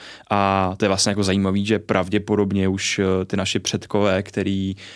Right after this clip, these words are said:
teď si myslím, že objevila nová nejstarší malba, eh, v nějaký jeskyni, že vlastně jsou velice hluboký struktury jeskyní,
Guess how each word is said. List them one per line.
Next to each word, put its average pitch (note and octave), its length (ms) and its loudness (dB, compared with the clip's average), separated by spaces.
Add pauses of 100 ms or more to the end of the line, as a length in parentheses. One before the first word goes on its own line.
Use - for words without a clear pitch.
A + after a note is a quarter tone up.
(100)
teď - 140 -6
si - 100 0
myslím, G2 220 -2
že A2 100 -4
objevila G2+ 360 -2
nová G2+ 680 0
nejstarší F#2+ 840 -4
malba, G2+ 760 -2 (480)
eh, G2 300 0
v F2 100 -8
nějaký G#2 280 0
jeskyni, G#2 400 0 (120)
že G2 160 -4
vlastně G#2 480 -2 (320)
jsou F#2+ 200 -2
velice C#3 480 0
hluboký A2+ 520 2
struktury C3 480 0
jeskyní, G#2 720 -2